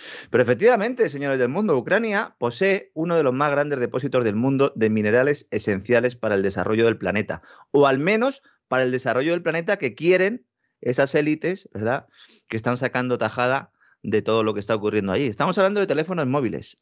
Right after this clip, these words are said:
las, los famosos aerogeneradores, las turbinas eólicas, los coches eléctricos,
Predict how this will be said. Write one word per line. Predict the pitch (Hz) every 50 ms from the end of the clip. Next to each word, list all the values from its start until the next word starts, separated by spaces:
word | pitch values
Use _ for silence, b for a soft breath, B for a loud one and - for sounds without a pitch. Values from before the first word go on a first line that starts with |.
| _
las, | - 120 117 113 - - _ -
los | 113 110 101 98 - - - - -
famosos | - 101 113 131 - 175 160
aerogeneradores, | 131 120 113 104 - 101 90 80 85 117 185 220 185
las | 120 95 -
turbinas | - 92 104 117 - - -
eólicas, | 113 120 139 131 98 - - - - - _ _ B B B B B B B B B B B
los | 98 98
coches | - 139 143 170 170 -
eléctricos, | 156 156 160 160 - - 87 - - - - - _